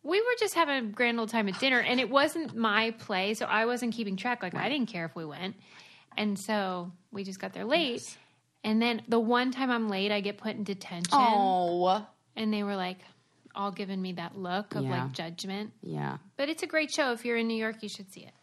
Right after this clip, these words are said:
Speaker 1: That's what I wanted to
Speaker 2: Mm.
Speaker 1: say.
Speaker 2: I love a good show.
Speaker 1: I saw, um, this video, speaking of New York,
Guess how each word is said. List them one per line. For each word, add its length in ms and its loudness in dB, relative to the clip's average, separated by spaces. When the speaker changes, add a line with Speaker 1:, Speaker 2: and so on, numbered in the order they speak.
Speaker 1:
That's 200 -12
what 120 2
I 60 4
wanted 280 4
to 60 4
Speaker 2:
Mm. 80 0
Speaker 1:
say. 260 -8
Speaker 2:
I 40 -2
love 180 0
a 40 0
good 200 0
show. 560 0
Speaker 1:
I 220 4
saw, 540 2
um, 600 0
this 180 -4
video, 520 -2
speaking 300 -8
of 100 -8
New 100 -6
York, 420 -8